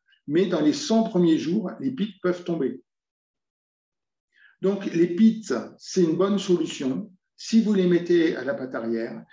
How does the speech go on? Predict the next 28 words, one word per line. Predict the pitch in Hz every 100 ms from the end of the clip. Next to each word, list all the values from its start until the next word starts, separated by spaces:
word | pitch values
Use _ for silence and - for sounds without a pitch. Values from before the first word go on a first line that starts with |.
| _ -
et | 165
si | 165 190
vous | 156 170
savez | - 180 160 143 147 180 -
qu'ils | 151 160 190 - _ _ 165 127 -
peuvent | 180 180 -
quand | 160
même | 156 147 -
tomber, | 139 120 151
ça | -
vous | 123
donne | 110 151 135
des | 123
faux, | - - 143 - - _ _ _ -
euh, | 135 123 110
négatifs. | 139 143 135 - - - - _ _ _ _ _ _ _ _ _ _ _ _ _ _ _ _ _ _ _ _ _ _ _ _ - -
Alors, | 180 156 110 98 - _ _ _ _ _ _ _ _ _ _
donc, | 151 233 262 254 - -
on | 180 190
a | 196 233
une | 208
solution | - 170 165 - 214 -
pour | 160
marquer | 143 139 180
les | 165
femelles, | - 131 135 156 175 190 190 -
les | 151 170
pics | 170 208 -